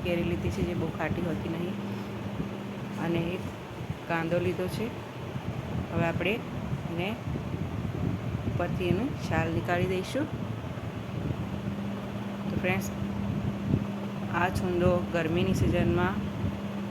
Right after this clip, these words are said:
શરીરને ઠંડક પણ આપે છે અને લૂથી પણ બચાવે છે. તો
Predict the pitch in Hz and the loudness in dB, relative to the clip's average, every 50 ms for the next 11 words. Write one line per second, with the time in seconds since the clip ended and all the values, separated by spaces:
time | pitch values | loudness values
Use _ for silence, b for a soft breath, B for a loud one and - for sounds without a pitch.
0 | - - - 175 170 170 175 175 185 190 190 - 190 165 160 160 165 - - - | -2 0 2 2 2 4 4 2 2 2 0 0 0 0 0 0 -2 -2 0 0
1 | 175 180 180 175 - 180 175 - - 196 196 196 - - - - - - - - | 2 2 2 2 2 0 0 2 2 2 2 2 0 0 -2 -2 -2 -2 -2 0
2 | - 170 170 170 170 170 165 - - - - 180 175 180 175 175 170 196 180 180 | 0 0 2 2 0 0 -2 -2 -2 0 2 2 2 2 0 0 0 2 2 2
3 | 175 180 175 - - 202 214 220 - - - - - - - - - - - - | 2 2 0 0 0 -2 -2 -2 -4 -4 -4 -4 -4 -2 -2 -2 -4 -4 -6 -8
4 | - - - - - - - - - - - - - - - - - - - - | -8 -8 -8 -6 -4 -4 -4 -4 -4 -6 -8 -8 -8 -8 -8 -8 -8 -10 -10 -8
5 | - - - - - - - - - - - - - - - - - - - - | -8 -6 -6 -6 -6 -4 -4 -4 -4 -6 -8 -8 -8 -8 -8 -6 -6 -6 -6 -6
6 | - - 160 | -6 -4 0